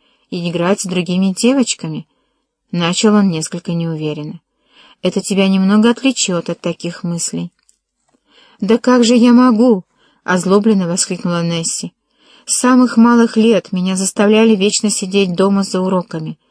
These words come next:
а теперь он каждый вечер прогоняет меня сюда, в гостиную, и так будет целых шесть месяцев. Если бы я посмела уйти, он бы меня отодрал ремнем.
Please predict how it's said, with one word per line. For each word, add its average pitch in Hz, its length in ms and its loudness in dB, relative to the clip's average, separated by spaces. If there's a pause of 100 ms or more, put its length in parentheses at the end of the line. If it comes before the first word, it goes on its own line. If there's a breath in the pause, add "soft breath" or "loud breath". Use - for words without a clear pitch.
(460 soft breath)
а 202 100 0
теперь 240 320 2
он 226 100 4
каждый 202 320 0
вечер 214 300 0
прогоняет 185 640 0
меня 190 240 0
сюда, 190 440 -4 (380 soft breath)
в 180 60 -8
гостиную, 196 720 0 (540 soft breath)
и 214 120 0
так 208 260 0
будет 196 300 0
целых 226 320 2
шесть - 340 0
месяцев. 214 640 0 (640 soft breath)
Если 226 380 0
бы 208 140 2
я 208 160 2
посмела 208 600 2
уйти, 262 480 -2
он 196 240 2
бы 202 120 2
меня 202 340 4
отодрал 196 500 0
ремнем. 202 600 0